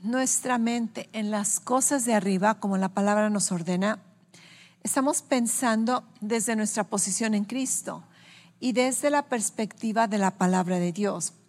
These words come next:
Y es, entonces, nuestra mente natural es continuamente renovada. Tu mente natural es renovada cuando encuentras un problema en tu vida y tu limitación natural es, "Oh, no puedo, no sé",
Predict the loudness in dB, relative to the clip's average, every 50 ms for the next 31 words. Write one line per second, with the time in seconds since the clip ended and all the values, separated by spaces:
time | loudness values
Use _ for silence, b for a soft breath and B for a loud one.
0 | _ _ -20 -12 _ -2 -2 0 0 0 -2 -4 -2 -2 -2 -2 -2 -2 -2 -2
1 | -2 -4 -4 -8 B B B B B B B -6 -2 0 0 0 0 -2 -2 -2
2 | 0 2 2 2 2 2 0 -2 -2 -2 -2 -2 -2 -6 -10 _ -8 -4 0 0
3 | 0 0 -2 -2 -2 0 2 2 2 0 0 -4 -6 -8 -6 -4 -4 -4 -4 -2
4 | -2 -2 -2 0 0 0 0 2 2 0 0 -2 -2 -4 -2 -2 -2 -2 -2 -2
5 | -2 -2 -2 -4 -8 -16 B B B B B B B B B _ -2 0 2 4
6 | 2 2 2 0 0 0 2 0 0 0 2 4 4 4 4 2 0 -2 -2 -2
7 | 0 0 0 0 0 0 2 2 2 2 2 2 0 0 -4 -10 -20 _ _ -20
8 | -12 -4 0 0 2 2 2 2 2 2 2 0 B B B B B B B B
9 | B B B _ _ _ _ _ _ _ _ _ _ _ _ _ _ _ _ _
10 | _ _ _ _ _ _ _ _ _ _ _ _ -2 -2 0 2 2 0 2 4
11 | 4 2 2 2 -2 0 2 2 2 2 4 4 4 4 6 4 4 4 2 0
12 | 0 0 0 2 2 2 2 2 0 -2 -8 -18 -20 _ _ _ -6 -6 -6 -8
13 | _ _ -4 0 2 4 4 4 4 2 2 2 0 0 2 0 0 0 0 0
14 | 0 -2 -2 -4 -2 2 4 4 4 4 2 -2 -4 -2 0 0 2 2 2 2
15 | 2 0 0 2 2 2 2 2 0 0 0 2 2 4 4 2 2 0 -2 -2